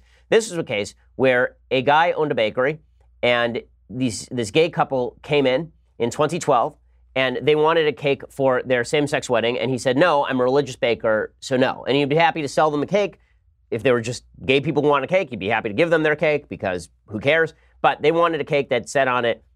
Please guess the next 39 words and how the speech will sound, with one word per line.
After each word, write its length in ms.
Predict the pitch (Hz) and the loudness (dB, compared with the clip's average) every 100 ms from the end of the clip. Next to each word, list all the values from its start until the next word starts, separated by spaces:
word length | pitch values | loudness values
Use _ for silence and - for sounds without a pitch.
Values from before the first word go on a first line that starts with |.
| - | -2
you 80 | 110 | 0
know, 120 | 110 | 0
"Happy 340 | 127 151 151 | 0 0 0
wedding 400 | 131 135 131 127 | 0 0 0 -4
to 240 | - 117 113 | -6 -6 -2
Bob 380 | 113 131 131 | 0 2 0
and 100 | 127 | -2
Joe," 220 | 123 127 117 | 0 0 2
or 80 | |
whatever 260 | 110 117 107 | 2 0 -2
it 60 | 92 | -4
was. 260 | 87 87 _ _ - | -4 -6 _ _ -4
Uh, 200 | 101 104 | -2 -2
and 380 | 117 113 110 107 | -2 -2 -4 -4
this 200 | 127 - | -4 -4
Christian 340 | - 156 170 | -4 -2 0
baker 240 | 214 220 160 | 0 0 0
said, 160 | 160 | 0
"Listen, 240 | 147 131 107 | 0 -2 -2
I'm 140 | 151 | 0
not 120 | 165 | 0
gonna 100 | 147 | -2
be 60 | 143 | -6
part 240 | 123 127 | -2 -2
of 140 | - 110 | -2 -4
forwarding 500 | 139 135 127 120 113 | 0 2 2 0 -2
what 140 | 113 | 0
I 100 | 113 | 0
think 280 | - 107 - | -2 -6 -6
is 100 | 104 | -8
a 60 | 117 | -2
sin," 300 | - 80 67 _ _ _ - | -2 -2 -8 _ _ _ -6
which 200 | 110 - | -6 -2
seems 200 | 139 127 | -2 0
like 120 | 123 | 0
a 80 | 127 | -2
basic 380 | 139 143 139 131 | 0 -2 -2 -2
American 380 | 123 113 123 | 0 -2 -4
freedom. 320 | 120 165 85 | -2 -2 -2